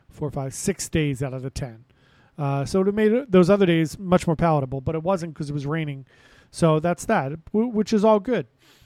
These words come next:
I do like the ship. I like the fact that it's out of New York. If it was, like, a ship that I did, like, a four-day Bermuda cruise on, it would be perfect. Uh, food's good enough for that. The, like, you could go to Le Petit Chef one night.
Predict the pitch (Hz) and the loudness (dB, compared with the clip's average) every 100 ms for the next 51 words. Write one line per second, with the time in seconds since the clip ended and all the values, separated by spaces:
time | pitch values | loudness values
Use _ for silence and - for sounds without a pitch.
0 | _ _ _ _ _ 175 175 - 247 240 | _ _ _ _ _ -2 -2 0 -2 0
1 | 185 196 190 - 185 - 202 196 165 170 | 0 0 -2 -2 -2 2 0 2 0 0
2 | 180 175 - 170 165 175 160 170 151 156 | -2 -4 0 0 0 -4 -4 -4 -2 -4
3 | 143 139 180 190 - - _ _ 175 220 | -4 2 4 2 -2 -16 _ _ -6 -2
4 | 226 254 262 247 226 - 208 202 _ - | -4 -2 -2 0 -2 0 0 0 _ 0
5 | 185 180 160 180 175 156 - 175 180 180 | 4 4 4 2 2 -2 0 4 4 4
6 | 170 156 156 170 - 196 185 190 196 185 | 0 -2 0 0 2 2 4 2 0 -4
7 | - _ _ _ - 196 208 196 - 135 | -12 _ _ _ -2 2 4 2 -2 -6
8 | 160 147 - 127 _ - - _ _ _ | -6 -8 -12 -20 _ -20 -20 _ _ _
9 | - 147 139 139 135 - 220 208 - 208 | -12 -8 -8 -8 -8 -2 0 0 0 0
10 | 196 190 185 - 185 180 180 175 170 202 | 2 0 -2 -2 -4 -2 0 -2 -4 -6
11 | _ _ 151 156 151 151 131 156 165 147 | _ _ -2 0 0 0 -2 -4 -2 4
12 | 165 151 165 - - 165 - 202 - 196 | 4 4 2 0 -2 -4 2 2 2 -2
13 | 185 185 180 180 | 0 0 0 -2